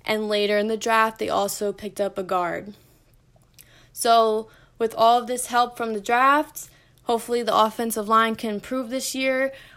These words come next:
Also, with, uh, players opting out of the season due to the pandemic, Nate Solder was one of them, offensive tackle. That made another hole on their offensive line that needs to be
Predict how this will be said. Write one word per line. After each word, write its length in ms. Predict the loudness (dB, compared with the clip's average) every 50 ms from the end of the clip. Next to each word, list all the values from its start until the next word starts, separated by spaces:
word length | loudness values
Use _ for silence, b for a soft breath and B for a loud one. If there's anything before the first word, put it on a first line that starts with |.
| B B _
Also, 760 | 0 2 2 2 2 0 2 2 4 4 2 2 0 -4 -8 _ -20 _ _ _ _ -6
with, 160 | -6 -4 -6 -6 _ _ -2
uh, 220 | 0 0 0 0
players 600 | -4 -2 0 2 2 4 4 2 2 0 0 -2
opting 380 | -2 -2 -2 -2 -4 -6 -6 -4
out 160 | -4 -4 -4
of 80 | -6 -6
the 80 | -6
season 500 | -6 -4 -4 -4 -4 -6 -6 -4 -6 -6
due 180 | -6 -6 -8 -8
to 160 | -6 -4 -4
the 80 | -4 -4
pandemic, 760 | -6 -8 -8 -8 -6 -4 -2 -2 -2 -2 -2 -4 -6 -8 -10 B B B B B B _
Nate 240 | -4 -4 -4 -4 -4
Solder 320 | -4 -2 -2 -2 -2 -2
was 200 | -4 -4 -4 -4
one 200 | -2 -2 -2 -2
of 120 | -2 -2 0
them, 380 | 0 2 2 0 0 -2 -6 -8 B B B B B
offensive 480 | -4 -4 -4 -2 -4 -4 -6 -4 -6 -10
tackle. 680 | -8 -6 -4 -4 -4 -4 -4 -4 -2 -2 -2 -4 -6 B B B B B 2
That 180 | 2 2 2
made 160 | 0 -2 -2 -2
another 360 | -2 -2 -2 -2 -2 -2 -4
hole 340 | 0 2 2 2 2 0 0
on 140 | -2 -2 -2
their 100 | -4 -2 0
offensive 640 | 0 0 0 0 -2 -4 -4 -2 -2 -2 -2 -2
line 240 | -2 -4 -4 -4 -6
that 140 | -8 -8 -8
needs 260 | -10 -10 -10 -12 -14
to 60 | -12
be 340 | -8 -6 -6 -6 -6 -8